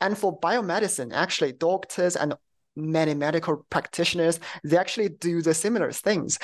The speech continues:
So it's totally understandable why you observe these similarities and you write it in a very beautiful way. Very interesting. Thank you so much. And so in the book, your analysis is more from an anthropological perspective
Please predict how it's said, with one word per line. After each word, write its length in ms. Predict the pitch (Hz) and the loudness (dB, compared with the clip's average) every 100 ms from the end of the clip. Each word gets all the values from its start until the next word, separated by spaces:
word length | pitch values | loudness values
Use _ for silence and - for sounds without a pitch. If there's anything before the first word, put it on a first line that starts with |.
| - | -6
So 260 | - 208 190 - | 4 6 6 2
it's 180 | - 233 | 0 0
totally 380 | - 220 247 202 | 0 -2 0 0
understandable 880 | 175 175 - 156 190 160 113 104 - | 0 -2 -2 0 0 0 0 -2 -4
why 220 | - 156 220 | -4 -2 0
you 160 | 226 | 0
observe 560 | - 160 165 165 131 131 - | 0 -2 -2 0 0 -2 -4
these 200 | 160 165 | 0 0
similarities 800 | - 160 151 185 151 - 107 104 - - | 2 0 2 2 0 -4 -6 -8 -6 -2
and 180 | 180 | 0
you 120 | 175 160 | 2 0
write 420 | 143 160 202 - | 0 0 -2 -2
it 140 | 131 - | -6 -2
in 140 | 165 | 0
a 60 | 147 | 0
very 400 | 135 185 170 143 | 0 0 0 -2
beautiful 520 | 147 175 - 131 123 | -2 -4 -2 -2 2
way. 420 | 147 180 - 139 - - - - 147 | 2 2 -2 -10 -10 -10 -10 -12 -2
Very 260 | 160 151 | 2 2
interesting. 440 | 131 - - - 117 | 0 -4 -2 -2 0
Thank 280 | 156 156 | 2 2
you 60 | 139 | 0
so 200 | 131 139 | 0 0
much. 280 | - 151 - - - - | 0 -2 -4 -10 -12 -4
And 220 | - 247 254 - | 2 2 0 -6
so 180 | - 311 | -2 -2
in 180 | - 311 | 0 0
the 120 | 180 | 0
book, 380 | 151 214 107 - _ | -2 -2 -2 -6 _
your 260 | 170 247 226 | 0 0 2
analysis 500 | 202 240 180 - 139 | 0 -2 -2 -2 0
is 160 | 170 165 | 0 -2
more 320 | 170 190 220 214 | -4 0 0 0
from 260 | 190 180 | -2 -2
an 200 | 165 156 - | 0 -2 0
anthropological 800 | 180 180 175 165 175 220 170 147 | 0 2 0 0 0 0 -2 -2
perspective 680 | 139 - - 147 - - | -2 -2 2 0 0 -4